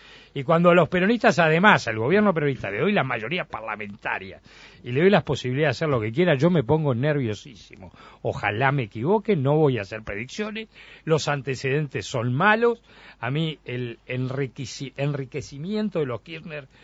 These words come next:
me parece, eh, una cosa que ya valdría la descalificación de Cristina Fernández por haber sido electa. No importa, los argentinos sí lo prefirieron. Pero creo que es malo para la Argentina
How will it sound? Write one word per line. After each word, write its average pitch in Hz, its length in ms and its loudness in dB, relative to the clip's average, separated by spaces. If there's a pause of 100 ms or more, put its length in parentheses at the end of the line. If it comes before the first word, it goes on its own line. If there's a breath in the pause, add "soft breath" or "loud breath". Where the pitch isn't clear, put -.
(260 soft breath)
me 120 140 -8
parece, 139 600 -2
eh, 101 540 -12
una 123 260 -8
cosa 139 280 -6
que 113 160 -10
ya 165 220 2
valdría 143 640 -4 (320 soft breath)
la 117 120 -4
descalificación 110 840 -6
de 123 100 -8
Cristina 110 340 -10
Fernández 110 360 -12
por 101 100 -14
haber 113 160 -10
sido 165 220 -14
electa. 202 360 -10 (360 soft breath)
No 160 40 -2
importa, 135 400 0
los 110 140 -6
argentinos 143 400 -2
sí 156 80 -4
lo 156 100 0
prefirieron. 120 540 -6 (340 soft breath)
Pero 143 200 2
creo 165 160 2
que 151 80 0
es 123 60 0
malo 254 360 6
para 220 180 0
la 208 100 0
Argentina 208 580 -10